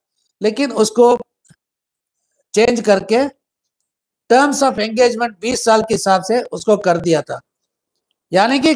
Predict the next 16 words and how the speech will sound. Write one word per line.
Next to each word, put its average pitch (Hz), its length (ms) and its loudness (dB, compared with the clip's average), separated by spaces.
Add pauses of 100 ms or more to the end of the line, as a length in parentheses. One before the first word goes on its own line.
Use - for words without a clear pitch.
color 294 320 2
service 277 420 -2
का - 180 -2
जो 254 220 0
नाम 240 440 0
था 233 240 2
पहले 196 380 -2 (460)
उसको 247 280 -2
मिटा 247 300 2
दिया। 160 340 -6 (1200)
अभी 262 260 4
जो 294 160 4
है 277 100 4
ना, 311 140 2
लोग 277 420 2 (360)
टेबल 254 340 0